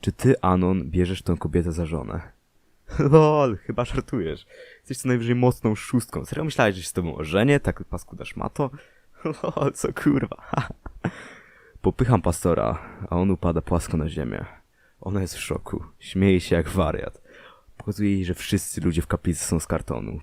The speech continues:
Pies był z kartonu. Całe pięć jebanych lat było całe z kartonu. Wracam do domu, wiedząc, że jestem największym jebanym mistrzem origami po tej stronie Detroit.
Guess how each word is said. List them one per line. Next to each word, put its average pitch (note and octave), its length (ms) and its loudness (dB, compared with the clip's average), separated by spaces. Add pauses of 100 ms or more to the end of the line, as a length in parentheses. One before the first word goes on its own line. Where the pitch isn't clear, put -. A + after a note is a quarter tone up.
Pies E2 220 2
był F2+ 260 2
z - 80 -8
kartonu. F2 460 -2 (380)
Całe C#3 280 -2
pięć - 420 -4
jebanych C3 400 2
lat E3 160 4
było F2 240 2
całe F2+ 240 4
z - 80 -4
kartonu. D#2+ 540 0 (360)
Wracam B2 280 -2
do F#2 80 -12
domu, F#2 260 -2
wiedząc, F2 300 0
że F2 80 0
jestem E2+ 280 -2
największym E2+ 540 0
jebanym D#2 400 -2
mistrzem D#2+ 380 -4
origami D2 400 -4
po D2+ 120 -10
tej D2+ 120 -8
stronie B1+ 380 -10 (140)
Detroit. C#2+ 680 -10